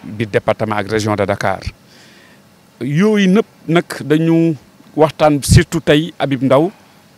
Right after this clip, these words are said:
du coordinateur Les Républicains Doomu Réew Mi, nekk directeur au Q S F, wax ni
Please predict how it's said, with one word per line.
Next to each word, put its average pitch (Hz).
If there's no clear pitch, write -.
du 135
coordinateur 147
Les 131
Républicains 139
Doomu 151
Réew 131
Mi, 117
nekk 131
directeur 120
au 127
Q 123
S 117
F, -
wax 127
ni 143